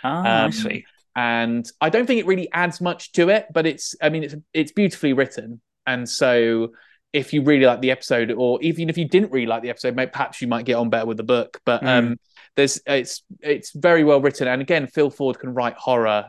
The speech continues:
Speaker 2: really well. Um, and there's moments in the book that chilled me just as much reading it as I
Speaker 1: Hmm.
Speaker 2: did watching it. Uh,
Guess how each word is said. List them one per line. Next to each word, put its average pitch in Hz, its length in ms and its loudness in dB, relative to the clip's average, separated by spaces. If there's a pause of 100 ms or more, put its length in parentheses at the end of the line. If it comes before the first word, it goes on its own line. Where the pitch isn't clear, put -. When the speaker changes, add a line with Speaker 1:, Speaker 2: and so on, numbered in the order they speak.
(160)
Speaker 2:
really 117 300 0
well. 107 420 -2 (480)
Um, 107 480 0 (160)
and 117 220 -2
there's 117 140 -2
moments 139 360 0
in 127 80 -4
the 123 60 -2
book 127 280 0
that 120 140 -12
chilled 127 380 -2
me 120 100 -2
just 120 260 -8
as 127 140 -10
much - 560 -6 (160)
reading 131 380 4
it 113 200 0
as 120 80 -2
I 127 60 0
Speaker 1:
Hmm. - 40 -6
Speaker 2:
did 127 140 -2
watching 123 360 -4
it. 104 160 -16 (100)
Uh, 117 140 2